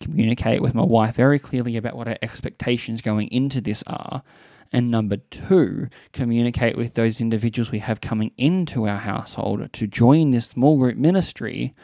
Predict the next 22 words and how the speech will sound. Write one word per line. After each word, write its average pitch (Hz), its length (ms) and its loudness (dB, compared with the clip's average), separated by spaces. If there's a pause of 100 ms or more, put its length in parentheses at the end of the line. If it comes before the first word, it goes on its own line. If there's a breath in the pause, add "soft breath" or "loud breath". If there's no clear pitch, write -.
(320 loud breath)
Um, 101 640 0 (600 soft breath)
I'm 139 80 -2
gonna 139 60 4
have 131 60 0
to - 60 -14
communicate 131 540 0
with 127 160 0
them 120 380 0
very 131 440 2
clearly 151 760 -4 (340 soft breath)
that 123 420 0
these 120 260 4
are 123 60 2
the 123 200 2
expectations, 120 1000 -4
this 120 160 -6
is 120 120 -2
how 123 140 0
long 113 220 2
we're 113 120 2
committing 123 480 0
for, - 380 -8